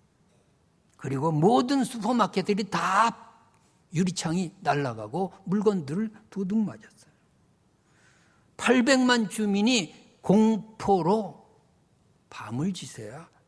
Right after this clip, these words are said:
했어요. 그래서 그 당시 뉴욕 시장이 이날을 공포의 밤이라고 그렇게 선포하기도 했어요. 정신을 믿고 이성을 의지하고 신념대로 살면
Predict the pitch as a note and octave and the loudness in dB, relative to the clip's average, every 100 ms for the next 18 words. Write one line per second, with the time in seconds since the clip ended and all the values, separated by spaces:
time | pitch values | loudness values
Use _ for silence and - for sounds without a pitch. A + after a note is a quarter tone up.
0 | _ D#3 - _ _ _ _ _ _ - | _ -20 -20 _ _ _ _ _ _ -6
1 | E3 E3 G3+ F3 - - - E3 F#3 F3+ | -2 0 2 2 -2 -20 -8 -2 0 0
2 | D#3 F#3 F#3 E3 - - _ C#3+ D3+ E3+ | -2 -2 -2 -2 -8 -20 _ -8 -2 0
3 | D#3+ - D#3+ D3+ D3+ C#3+ D#3 D#3 C#3+ A3+ | -2 -4 -6 -4 -4 -6 -4 -4 -2 -4
4 | - - _ - D3+ F3+ F3 F#3+ F#3 F3+ | -6 -20 _ -12 -8 -8 -8 -4 -2 -2
5 | C#3+ B2+ B2 A2 G#2 F3 B3+ - - _ | -6 -8 -8 -10 -6 -4 -4 -8 -20 _
6 | - A2 - C#3 - F#3+ - D#3 A2 G2+ | -18 -14 -10 -10 -6 -8 -8 -10 -10 -12
7 | D#3 G3+ - _ _ - D3 - _ _ | -14 -14 -16 _ _ -20 -20 -20 _ _
8 | _ _ _ _ _ _ _ _ _ _ | _ _ _ _ _ _ _ _ _ _
9 | - - - - G3 A#3 B3+ C4 C4+ B3 | -20 -20 -20 0 4 4 4 4 4 4
10 | G#3+ - C4 G#3+ G#3 A#3 B3 A#3+ A3 A3 | 2 0 2 2 4 4 4 0 -2 -2
11 | A3+ A#3 B3 - B3 B3 B3+ A#3+ A#3+ A3+ | 0 2 0 2 4 4 4 4 4 4
12 | G#3+ - G#3 F#3 A3+ C4+ A#2 | 0 -2 0 2 4 2 -2